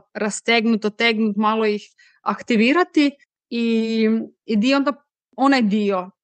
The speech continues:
di ti moraš preuzeti ulogu, nalaziti ko-, kroz koje mentore zapravo ili kroz ko-, kroz koje kupac, di si ti taj koja si prva dodirna točka između onog poduzeća i ne-, nečeg konačnog,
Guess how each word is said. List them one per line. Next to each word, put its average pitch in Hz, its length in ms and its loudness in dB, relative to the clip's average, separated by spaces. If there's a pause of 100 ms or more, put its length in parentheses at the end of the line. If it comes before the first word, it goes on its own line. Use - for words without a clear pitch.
di 214 320 -8
ti 359 200 4
moraš 240 440 2
preuzeti 240 760 0 (400)
ulogu, 247 680 -2 (100)
nalaziti 214 760 0
ko-, - 300 -8 (560)
kroz 214 220 0
koje 262 180 4
mentore 247 640 4
zapravo 208 480 0
ili 208 160 2
kroz 208 200 -6 (100)
ko-, 247 320 0 (100)
kroz 220 260 -8
koje 269 180 4
kupac, 254 480 -2
di 233 120 -4
si - 180 -14
ti 311 120 2
taj 277 180 -2
koja 247 180 -2
si 247 140 -8
prva 262 280 2
dodirna 240 400 0
točka 240 380 -4
između 214 480 0 (460)
onog 269 320 4
poduzeća 240 640 -2 (140)
i 247 100 -8
ne-, 254 260 -2
nečeg 254 340 -2
konačnog, 311 760 -2